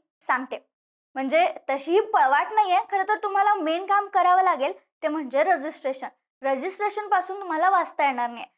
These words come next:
म्हणजे सरकारनं या एचएसआरपी म्हणजेच हाय सिक्युरिटी नंबर प्लेटसाठी एकदम एक ऑफिशियल वेबसाइट दिल्या. तिथं जाऊन तुम्हाला रजिस्ट्रेशन करायचं आहे,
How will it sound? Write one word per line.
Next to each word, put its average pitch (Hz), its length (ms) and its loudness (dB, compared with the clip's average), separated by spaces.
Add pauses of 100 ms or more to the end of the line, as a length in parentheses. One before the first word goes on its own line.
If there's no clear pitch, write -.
(260)
म्हणजे 392 280 2
सरकारनं 349 600 2
या 359 160 0 (120)
एचएसआरपी 359 600 -2
म्हणजेच 330 400 -6
हाय 277 260 0
सिक्युरिटी 359 520 -8
नंबर 302 300 -2
प्लेटसाठी 277 580 -6 (360)
एकदम 302 300 2
एक 508 160 -4
ऑफिशियल 349 480 -2
वेबसाइट 277 400 0
दिल्या. 240 200 -6 (240)
तिथं 302 200 0
जाऊन 294 200 0
तुम्हाला 294 280 2
रजिस्ट्रेशन 277 640 -2
करायचं 254 360 0
आहे, 247 120 2